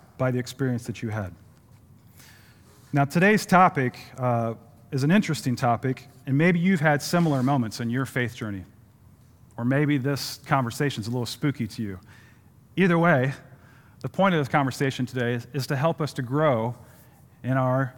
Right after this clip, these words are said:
supernatural, natural understandings. This Naturally Supernatural series is designed to inspire us and to spring us and catalyze some of us to a new way of thinking and feeling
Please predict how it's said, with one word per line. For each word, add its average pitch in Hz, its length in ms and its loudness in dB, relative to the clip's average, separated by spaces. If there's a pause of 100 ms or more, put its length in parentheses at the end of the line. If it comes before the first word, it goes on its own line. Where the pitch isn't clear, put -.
supernatural, 147 960 0
natural 151 520 0
understandings. 135 840 0 (260)
This 135 180 -4
Naturally 151 420 2
Supernatural 139 640 -2
series 151 480 0 (280)
is 135 120 -2
designed 143 440 2
to 147 80 -2
inspire 151 640 2
us 123 320 -4 (240)
and 143 80 -2
to 131 80 -2
spring 165 480 0
us 123 340 -2 (280)
and 127 160 -6
catalyze 156 580 4
some 127 240 -2
of 117 120 -4
us 117 280 -4 (300)
to 147 160 0
a 143 40 2
new 165 220 2
way 151 220 2
of 131 80 -2
thinking 160 420 0
and 123 120 0
feeling 151 520 0